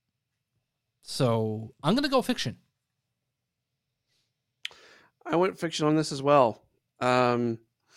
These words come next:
Speaker 2: simply because, e-, especially when it comes to the cult of maga, or excuse me, the maga Forever crowd,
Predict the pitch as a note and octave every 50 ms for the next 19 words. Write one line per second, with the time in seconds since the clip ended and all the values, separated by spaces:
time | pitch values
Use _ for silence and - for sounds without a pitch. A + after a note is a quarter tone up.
0 | - - - _ _ _ _ _ _ _ - - _ - - - E3 D#3+ E3+ F3
1 | D#3+ D#3+ D3+ D3 - D3 C#3+ C#3+ C#3 C3+ C3+ C3+ C3 - - - - _ _ _
2 | _ _ _ _ _ _ _ _ _ _ _ _ _ _ _ _ _ _ _ _
3 | _ _ _ - A#2+ - C#3+ D#3 D#3+ C#3 - - C#3+ C3+ - - C3+ C3 B2+ B2+
4 | B2 - C#3+ B2+ B2+ - - C3 A#2 B2 A#2 - - C#3 C3+ - B2+ A#2+ A#2+ A#2
5 | A#2 A2 G2+ G2 G#2+ A2 A2+ A2+ A2+ A2+ - - C3 A#2+ A#2 G#2 G#2+ A2+ A2+ A#2
6 | A#2 A#2 - C3+ A#2+ A#2 G2+ G#2 - - F2+ F#2 G2 A#2